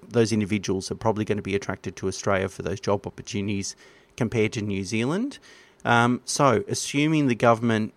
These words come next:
um, maintains their immigration policy, that is, skilled migration in the areas that are most needed, uh, to, to stimulate the economy,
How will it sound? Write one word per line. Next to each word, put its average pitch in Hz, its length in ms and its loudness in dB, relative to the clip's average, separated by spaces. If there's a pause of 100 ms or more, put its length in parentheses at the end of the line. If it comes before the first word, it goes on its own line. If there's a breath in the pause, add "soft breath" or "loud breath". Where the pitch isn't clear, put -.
um, 104 460 0
maintains 120 680 0
their 104 220 2
immigration 107 640 -2
policy, 120 400 -4
that 139 160 -2
is, 110 180 -2
skilled 113 480 -2 (380 loud breath)
migration 107 720 0
in 101 160 -2
the 98 160 -4
areas 107 540 0
that 104 180 -4
are 101 180 0
most 101 380 0
needed, 117 500 -2
uh, 101 380 -2
to, - 100 -8
to - 220 -12
stimulate 98 520 -4
the 90 60 -8
economy, 170 520 -4